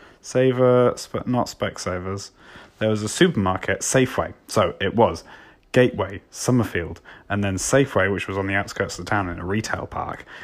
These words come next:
And then from Safeway, it became Morrison's, and that was it.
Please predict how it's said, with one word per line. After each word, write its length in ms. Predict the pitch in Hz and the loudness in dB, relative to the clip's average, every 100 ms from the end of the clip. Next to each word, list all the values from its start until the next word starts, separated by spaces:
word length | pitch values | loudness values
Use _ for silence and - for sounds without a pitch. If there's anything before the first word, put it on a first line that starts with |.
| - - | -20 -12
And 200 | - 92 | -8 -6
then 140 | 92 92 | -4 -6
from 220 | - 87 | -8 -10
Safeway, 720 | - - 123 - - 87 87 - | -6 -2 -2 -2 -6 -8 -10 -2
it 240 | 113 - | -2 0
became 400 | 95 - 85 85 | -4 -4 -6 -6
Morrison's, 640 | 82 87 82 - - 104 - | -2 -2 -2 -6 -10 -10 -6
and 240 | 98 95 | -6 0
that 240 | 110 120 - | 0 0 -2
was 200 | 87 - | -8 -8
it. 160 | - | -12